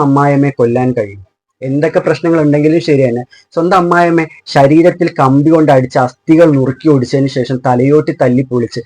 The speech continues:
ശരീരത്തിൽ പെട്രോൾ ഒഴിച്ച് തീ കത്തിക്കാനും മാത്രമുള്ള വൈരാഗ്യം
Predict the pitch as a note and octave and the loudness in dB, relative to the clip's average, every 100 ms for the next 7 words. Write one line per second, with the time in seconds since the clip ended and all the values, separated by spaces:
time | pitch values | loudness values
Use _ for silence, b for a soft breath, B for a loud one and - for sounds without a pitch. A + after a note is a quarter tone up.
0 | B B - D3+ D3+ E3+ E3+ F3 - - | B B -2 2 4 2 0 0 -2 0
1 | D#3+ E3 D3+ E3 C#3+ D3 E3+ D3 C#3+ D3+ | 0 2 0 -2 -2 0 2 0 0 0
2 | D3+ C#3 C3 D3+ F3 E3+ D3+ C#3 A#2+ B2+ | 2 0 0 -2 -2 0 2 2 2 2
3 | C#3 D3 C#3 C3 | 2 2 0 -2